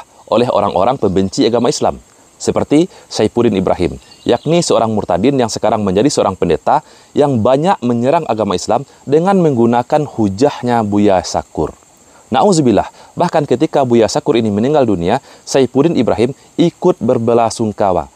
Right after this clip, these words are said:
sedih dengan meninggalnya salah seorang mitra dari Saifuddin Ibrahim ini. Saifuddin Ibrahim, dia mengaku bahwa Buya Sakur ini adalah mitranya.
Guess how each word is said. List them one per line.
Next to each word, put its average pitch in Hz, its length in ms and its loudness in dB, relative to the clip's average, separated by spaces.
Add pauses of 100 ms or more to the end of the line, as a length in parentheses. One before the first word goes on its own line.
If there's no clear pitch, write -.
sedih 160 560 0 (480)
dengan 120 200 0
meninggalnya 113 520 2 (240)
salah 113 160 -2
seorang 117 320 0
mitra 139 640 -2
dari 123 320 0 (320)
Saifuddin 98 480 -2
Ibrahim 82 320 -4
ini. 71 140 -6 (540)
Saifuddin 151 440 0
Ibrahim, 139 320 0
dia 165 160 4
mengaku 147 400 -2
bahwa 131 240 0
Buya 117 320 2
Sakur 98 320 -2
ini 101 240 -2
adalah 101 320 -2
mitranya. 95 880 -2